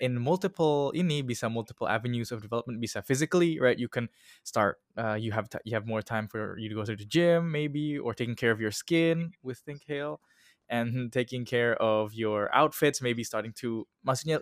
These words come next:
try to dr-, your hygiene, dressing well, pokoknya all the physical aspects of, apa ya, um, kayak looking for a partner gitu. Mungkin itu bisa di-develop.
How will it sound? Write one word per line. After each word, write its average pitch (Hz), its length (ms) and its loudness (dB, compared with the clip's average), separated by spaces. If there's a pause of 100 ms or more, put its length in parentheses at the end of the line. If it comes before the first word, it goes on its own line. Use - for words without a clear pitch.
try 147 220 2
to 131 80 0
dr-, - 240 -6
your 127 160 0
hygiene, 127 640 0
dressing 123 320 0
well, 123 160 2
pokoknya 135 320 0
all 156 160 4
the 156 80 2
physical 135 400 -4
aspects 123 480 -4
of, 113 320 0 (920)
apa 110 240 -6
ya, - 200 -4 (840)
um, 104 600 -2 (1080)
kayak 110 360 -4
looking 120 340 -4
for 110 340 -2
a 104 60 -4
partner 113 600 -4
gitu. 107 240 -4
Mungkin 113 260 -2
itu 139 80 0
bisa 127 160 -2
di-develop. 123 720 0